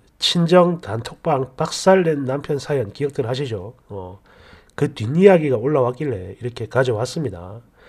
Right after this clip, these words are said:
일단 봅시다. 댓글 많이 달려서 추가를 좀 더 해볼까 해요. 아니 근데 잠깐만요. 다들 이상한 걸로 자꾸 꼬투리를 잡고 그러네요.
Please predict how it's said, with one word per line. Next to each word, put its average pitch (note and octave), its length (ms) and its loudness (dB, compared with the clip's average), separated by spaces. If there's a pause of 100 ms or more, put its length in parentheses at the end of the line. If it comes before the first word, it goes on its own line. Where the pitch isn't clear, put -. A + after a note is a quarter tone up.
(360)
일단 A#2+ 300 -4
봅시다. A#2 640 -6 (1800)
댓글 B3 400 8
많이 G#3 260 8
달려서 G3 840 8
추가를 A#3+ 500 10
좀 A3 180 8
더 A3+ 100 4
해볼까 A3 520 6
해요. E3 500 4 (180)
아니 C4+ 280 8
근데 C4 380 6
잠깐만요. C#3 960 0 (360)
다들 B3 1040 10
이상한 C#4 460 10
걸로 F4+ 220 12
자꾸 F3+ 320 2
꼬투리를 C4 500 4
잡고 A3 300 4
그러네요. G#3 560 8